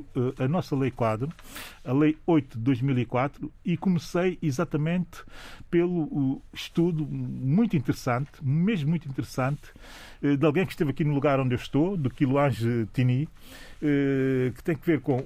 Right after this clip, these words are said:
o, o, o seu olhar sobre, eh, a possibilidade de se rentabilizar, raciona-, racionalizar o local content que saísse daquela, daquela, daquela, daquela lei.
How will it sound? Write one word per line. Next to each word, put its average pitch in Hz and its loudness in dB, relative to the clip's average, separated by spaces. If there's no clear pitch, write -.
o, 160 0
o, 135 2
o - -2
seu 202 0
olhar 170 2
sobre, 127 0
eh, 123 0
a 190 4
possibilidade 156 0
de - -14
se - -4
rentabilizar, 151 0
raciona-, 151 -2
racionalizar 139 0
o 170 2
local 180 -4
content 127 -2
que - -8
saísse 190 0
daquela, 131 2
daquela, 120 -2
daquela, 113 -2
daquela 113 0
lei. 180 -2